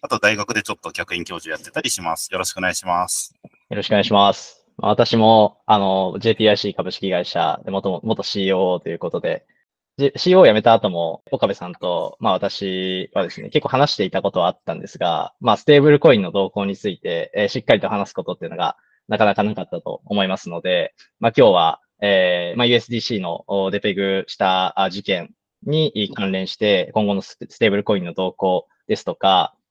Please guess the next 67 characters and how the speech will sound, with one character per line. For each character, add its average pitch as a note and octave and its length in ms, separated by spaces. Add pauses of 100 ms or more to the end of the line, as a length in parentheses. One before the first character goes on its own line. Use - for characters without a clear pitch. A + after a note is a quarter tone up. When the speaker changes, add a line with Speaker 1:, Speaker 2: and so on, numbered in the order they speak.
(100)
Speaker 2:
ま B2+ 100
あ、 G#2+ 40
あ G2+ 40
の、 F#2+ 280
岡 - 140
部 F#2+ 80
さ E2+ 200
ん D#2+ 200 (240)
だ G#2 80
っ G2 40
た - 180
り、 C3 340
ま G#2 100
あ、 F#2 40
私 F#2 600
の、 D3 320 (360)
ま A#2 80
あ、 - 20
ス - 60
テ B2 80
ー - 20
ブ A2 40
ル A2+ 60
コ A#2 80
イ - 20
ン F#2 40
が E2+ 60
こ - 80
れ G2+ 60
か G2+ 100
ら F#2 60
ど A2+ 140
う G#2+ 40
な F2+ 80
る E2+ 80
の E2 80
か、 - 300
ま G2 80
あ、 - 20
そ B2 120
れ A2+ 80
ぞ G#2+ 60
れ F2 80
の E2+ 80
勝 - 140
ち、 - 280
勝 - 140
ち A2 100
筋 G#2 280
み G2 100
た F2 100
い E2 40
な F2 100
も F#2 100
の F#2 100
に F2 100
つ - 140
い F2+ 80
て E2+ 260 (380)
話 G2+ 300
を F2 60
し - 100
て G#2 60
い F#2 40
け F#2 100
た E2+ 100
ら D#2 180